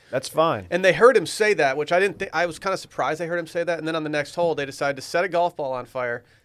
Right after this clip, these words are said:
Speaker 2: tee it up, and leave it there for us. So we just had a charred golf ball.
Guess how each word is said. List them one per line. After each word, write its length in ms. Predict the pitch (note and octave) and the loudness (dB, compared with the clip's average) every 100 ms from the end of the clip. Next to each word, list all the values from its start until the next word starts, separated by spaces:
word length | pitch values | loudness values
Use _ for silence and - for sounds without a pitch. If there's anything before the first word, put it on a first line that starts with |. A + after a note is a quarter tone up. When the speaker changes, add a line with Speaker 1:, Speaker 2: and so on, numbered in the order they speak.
| - | -16
Speaker 2:
tee 200 | - A3+ | 0 4
it 80 | G3+ | 6
up, 260 | G3 D#3 | 4 2
and 140 | C#3+ B2+ | -4 -8
leave 220 | D#3+ A#3 | -6 -6
it 100 | A3+ | -4
there 120 | B2+ | -6
for 220 | A#2+ B2+ | -6 -8
us. 100 | B2 | -8
So 80 | - | -10
we 40 | C#3+ | -12
just 100 | D#3 | -10
had 100 | C#3+ | -10
a 40 | |
charred 340 | - D#3+ D3+ | -6 -6 -4
golf 280 | C#3 D3 D#3+ | -4 -6 -6
ball. 300 | - E2 - | -10 -12 -14